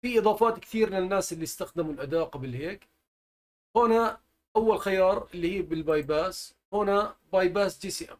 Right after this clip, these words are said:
هذا الخيار بفتح لك أجهزة الجي سي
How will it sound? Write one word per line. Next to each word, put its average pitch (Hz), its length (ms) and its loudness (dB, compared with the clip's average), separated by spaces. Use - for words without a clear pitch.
هذا 233 260 4
الخيار 196 540 2
بفتح - 440 -4
لك 139 340 -10
أجهزة 185 460 -4
الجي 160 320 0
سي 208 240 -4